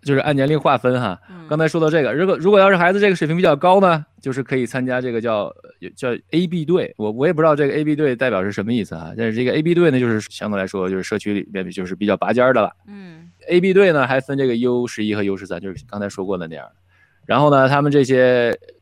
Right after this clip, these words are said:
Speaker 1: 这A B队里边呢，就可以去参加这个省级联赛。然后刚才前面不是提到了这个，这个埃德蒙顿的这个篮球名人嘛，这个叫 Steve Kerr，
Speaker 2: 对。
Speaker 1: 原来这个北美大学联赛这个三分球命中率保持者哈，
Speaker 2: 嗯。
Speaker 1: 这个很厉害的。他就是在这个，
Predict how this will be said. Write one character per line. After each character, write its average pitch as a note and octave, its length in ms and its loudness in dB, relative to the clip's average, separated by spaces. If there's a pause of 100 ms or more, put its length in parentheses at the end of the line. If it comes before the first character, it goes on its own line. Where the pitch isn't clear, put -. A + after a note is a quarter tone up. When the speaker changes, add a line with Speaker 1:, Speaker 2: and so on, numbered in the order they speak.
(160)
Speaker 1:
这 A2+ 120 -10
A C3 120 -2
B C3+ 120 0
队 C#3 160 2
里 G#2+ 120 2
边 F#2+ 140 -2
呢， G2 100 -4
就 G2 140 -6
可 F#2+ 80 -4
以 F#2 100 -2
去 F2+ 160 -8
参 G#2 180 -8
加 G2+ 140 -2
这 G2+ 80 -2
个 G2 80 -4
省 E2 220 -10
级 G2+ 80 -4
联 E2+ 160 -4
赛。 - 240 -12 (560)
然 B2 140 0
后 D3+ 80 2
刚 F3+ 120 4
才 F#3 160 6
前 F3 160 2
面 F3+ 140 4
不 F3+ 80 8
是 F#3 60 4
提 E3 160 2
到 F3+ 100 4
了 D#3 60 4
这 D#3+ 100 4
个， C#3 420 4 (540)
这 C3 140 -2
个 B2 160 -2
埃 D3 120 -2
德 D3 80 0
蒙 C#3+ 120 -2
顿 D#3+ 100 0
的 C#3 100 -2
这 B2+ 120 -2
个 B2 80 0
篮 A#2+ 120 0
球 B2 120 -2
名 A#2+ 180 -2
人 G2+ 160 -4
嘛， G#2+ 260 -6
这 G#2+ 120 -12
个 G2+ 80 -6
叫 G#2+ 120 -6
Steve - 480 -6
Kerr， A#2+ 220 -2 (160)
Speaker 2:
对。 G#2 80 -12
Speaker 1:
原 G#2 160 -6
来 A2 140 -4
这 A2+ 160 -2
个 G2 280 -2 (200)
北 B2 100 2
美 C3+ 100 2
大 C3 140 2
学 C3+ 80 2
联 B2 160 2
赛 C3 140 2
这 A#2+ 100 0
个 A2+ 80 2
三 B2+ 180 0
分 C3 80 0
球 A#2 140 0
命 C3 160 -2
中 B2+ 100 -2
率 A#2+ 220 -2 (220)
保 D#2+ 120 -10
持 B2 160 -10
者 A#2+ 140 -6
哈， - 220 -16
Speaker 2:
嗯。 - 80 -20
Speaker 1:
这 B2 80 -8
个 A2+ 80 -8
很 F#2+ 160 -12
厉 A2+ 100 -4
害 F2 160 -12
的。 - 80 -20 (420)
他 C#3+ 200 0
就 D3+ 100 2
是 B2 220 0
在 A2+ 200 2
这 G#2+ 140 -2
个， F2+ 340 -4